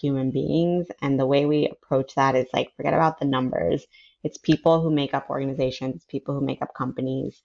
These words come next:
We run, the way we run stakeholder interviews or conversations is slightly different. We're not, we have our facilitation guides and kind of our, we have, we do all the prep work, but we really take time to try and understand what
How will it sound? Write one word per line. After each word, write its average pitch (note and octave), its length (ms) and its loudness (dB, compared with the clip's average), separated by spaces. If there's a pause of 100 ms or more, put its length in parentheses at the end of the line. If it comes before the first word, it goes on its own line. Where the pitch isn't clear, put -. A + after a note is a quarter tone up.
(420)
We E3 140 6
run, D3+ 380 4
the D#3 80 2
way D3+ 180 6
we E3 80 6
run D3 240 4
stakeholder C#3 580 0
interviews D#3 800 2
or C#3+ 60 2
conversations C3+ 960 -4 (100)
is C3 540 0 (680)
slightly D3 420 2
different. E3+ 640 0
We're D#3 200 2
not, C#3 440 2
we D3+ 120 2
have D#3 280 2
our D#3+ 140 4
facilitation D#3 580 -2
guides C#3 420 2
and C3+ 100 -6
kind C#3 120 -6
of C#3 80 -2
our, C3+ 160 0
we C#3 140 -2
have, C#3 140 -2
we D3+ 80 2
do D3 80 2
all D3+ 80 2
the D#3 80 -2
prep - 320 -6
work, C#3+ 260 -2 (540)
but - 120 0
we D#3 140 2
really D#3 260 4
take E3 240 0
time C#3 440 -2
to C3+ 580 2 (400)
try C#3 400 -2
and D3+ 300 2
understand C#3+ 680 0
what C3 280 0